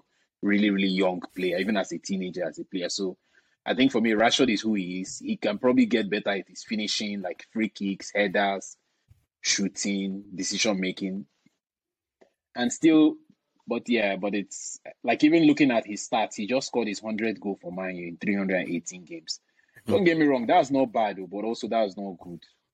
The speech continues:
as well. Like, like, so, like, to be honest with you, I think for the amount of play,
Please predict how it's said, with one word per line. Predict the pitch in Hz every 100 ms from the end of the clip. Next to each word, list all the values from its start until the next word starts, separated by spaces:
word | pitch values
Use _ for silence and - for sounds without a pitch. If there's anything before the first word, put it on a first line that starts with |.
| _ - - - _ -
as | 90 85 87
well. | 87 87
Like, | 98 92 - -
like, | 117 110
so, | - 139 135
like, | 123 120 - - - - - _ -
to | 147
be | 147
honest | 165 170
with | 247 135
you, |
I | 120
think | 147 -
for | 135
the | 123
amount | 120 147 143
of | 120 _ _
play, | 139 139 127 104